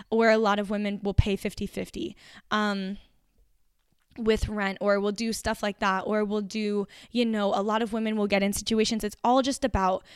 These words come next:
you know, what is your man reflecting back to you? That's a really good indicator of your own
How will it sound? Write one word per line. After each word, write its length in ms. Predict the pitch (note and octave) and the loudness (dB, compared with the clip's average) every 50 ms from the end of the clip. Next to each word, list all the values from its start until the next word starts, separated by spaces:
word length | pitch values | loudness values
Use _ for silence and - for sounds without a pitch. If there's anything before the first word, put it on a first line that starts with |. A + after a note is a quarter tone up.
| - - - | -20 -12 -4
you 100 | A3+ A#3+ | -2 0
know, 80 | G#3+ G3+ | 0 0
what 480 | F#3+ F#3 F3+ F#3 G3 G#3 A#3 C#4 - - | -2 -4 -6 -4 0 2 2 2 2 0
is 200 | A3+ A#3 G3+ G#3+ | -2 -2 0 0
your 160 | A3 A3 A3 | -2 -2 0
man 400 | G#3 G3+ G3+ G3+ G#3 G3+ G#3 F#3+ | 0 -2 -2 -2 -2 -2 -4 -4
reflecting 720 | F#3+ F#3+ - - - - G3 G3 F#3+ G3 - - F#3+ F#3+ | -6 -6 -6 -8 -10 -6 -4 -4 -4 -4 -6 -6 -6 -6
back 320 | E3+ - F#3 F3+ G3 - - | -4 -4 -6 -6 -6 -8 -10
to 160 | - - G3 | -12 -10 -8
you? 240 | - - - - - - - | -8 -8 -8 -8 -12 -6 -4
That's 300 | G#3+ G3+ A3 - - C#4 | -4 -2 -2 -2 -2 -2
a 60 | C4 | -2
really 320 | G#3 F#3+ A3 A3 G#3 A3 | 0 2 0 0 2 0
good 260 | F#3 - G#3 G3+ F#3+ - | -2 -2 -2 -2 -2 -2
indicator 540 | G3 G3+ G3 A3+ A#3+ - B3 B3 C4 C4 A3+ | -6 -4 -4 -4 -2 0 0 2 2 2 2
of 160 | G3 F3+ F#3 | 0 0 -2
your 280 | F#3 F#3 F#3+ F#3+ F#3+ - | -2 0 0 0 0 -2
own 320 | F3 F#3+ G3 G3 G3 F#3+ | -2 -2 -2 -2 -4 -6